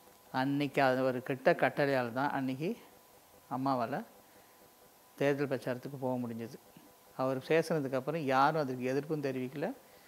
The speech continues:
யாரும் அதை எதிர்த்து பேசவும் இல்லை. இந்த செய்தி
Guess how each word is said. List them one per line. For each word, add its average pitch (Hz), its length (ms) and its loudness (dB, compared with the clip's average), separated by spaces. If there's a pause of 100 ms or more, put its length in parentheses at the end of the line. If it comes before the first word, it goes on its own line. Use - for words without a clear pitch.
(220)
யாரும் 143 340 4
அதை 127 320 0
எதிர்த்து 147 360 -4
பேசவும் 143 440 0
இல்லை. 120 200 -6 (540)
இந்த 160 140 2
செய்தி 165 680 6